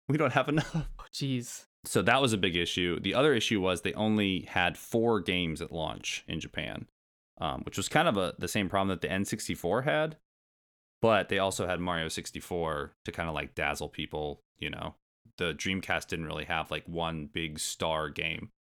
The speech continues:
Speaker 1: They had a visual novel, they had a Godzilla game, um, some weird
Speaker 2: Mm-hmm.
Speaker 1: triathlon game where you're a penguin,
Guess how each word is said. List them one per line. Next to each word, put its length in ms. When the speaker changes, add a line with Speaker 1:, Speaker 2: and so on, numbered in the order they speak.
Speaker 1:
They 80
had 100
a 60
visual 380
novel, 480
they 140
had 160
a 40
Godzilla 460
game, 440
um, 180
some 240
weird 340
Speaker 2:
Mm-hmm. 140
Speaker 1:
triathlon 640
game 220
where 80
you're 120
a 60
penguin, 640